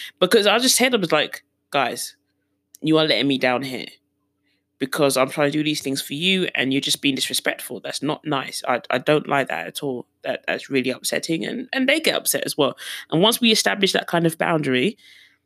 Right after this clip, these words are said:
then they get it. Then they understand. Then there's, there's, like, toing and froing. And, um, I, I would say there's only one class out of all the classes that I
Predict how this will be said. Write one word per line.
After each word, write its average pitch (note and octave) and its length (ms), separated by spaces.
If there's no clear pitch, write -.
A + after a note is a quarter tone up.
then D3+ 320
they E3+ 160
get D4 200
it. F#3 220
Then C#3+ 160
they C#3 140
understand. F#3+ 1040
Then D3 400
there's, C#3+ 480
there's, D3 260
like, C3 200
toing D#3+ 380
and B2+ 80
froing. D3 680
And, C3 220
um, C#3+ 400
I, C#3 200
I F#3 100
would G3+ 140
say C#4 260
there's G#3+ 180
only G3 260
one G#3 440
class F3+ 720
out D#3 140
of E3+ 100
all G#3+ 140
the A3 80
classes - 340
that - 140
I - 60